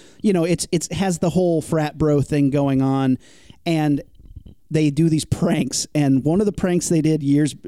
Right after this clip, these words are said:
a couple years ago that they keep referring to is where they accidentally flooded a town and killed, like, thousands and thousands of people. <laughs> So they're in the lake that has now become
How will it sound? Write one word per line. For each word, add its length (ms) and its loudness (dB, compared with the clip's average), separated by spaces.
a 80 0
couple 300 -2
years 300 2
ago 240 0
that 160 -2
they 100 -2
keep 340 -4
referring 500 0
to 200 2
is 100 0
where 140 0
they 140 -4
accidentally 560 -4
flooded 440 -2
a 60 0
town 400 -2
and 100 0
killed, 320 -2
like, 200 -2
thousands 440 0
and 120 0
thousands 360 -2
of 60 -4
people. 400 -2
<laughs> 720 -4
So 460 0
they're 180 2
in 200 2
the 100 0
lake 580 0
that 160 -2
has 200 0
now 280 2
become 600 0